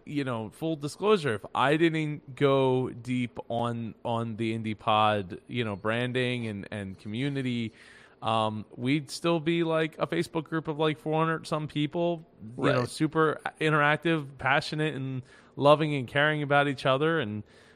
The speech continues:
Speaker 1: um, <clears throat> you know, it, it, it would, it would be stagnant by right now. Pro-, for the most part, it'd be stagnant. So,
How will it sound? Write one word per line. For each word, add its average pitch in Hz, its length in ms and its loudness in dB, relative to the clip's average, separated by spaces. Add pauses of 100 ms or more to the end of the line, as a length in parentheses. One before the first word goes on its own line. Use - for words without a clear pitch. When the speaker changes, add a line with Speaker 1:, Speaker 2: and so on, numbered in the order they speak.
(120)
Speaker 1:
um, 104 560 0 (440)
<clears throat> 147 560 -4
you 131 220 -2
know, 110 380 0 (200)
it, 120 160 -2 (160)
it, - 200 -12
it 139 120 0
would, 131 320 -2
it 123 60 -4
would 123 360 -2
be 117 140 -2
stagnant 131 760 2
by 127 220 6
right 117 240 0
now. 120 480 0
Pro-, 113 260 2
for 123 140 -6
the 117 80 -2
most 110 240 0
part, 131 180 2
it'd 131 80 -2
be 113 120 -2
stagnant. 113 580 -2
So, 113 380 0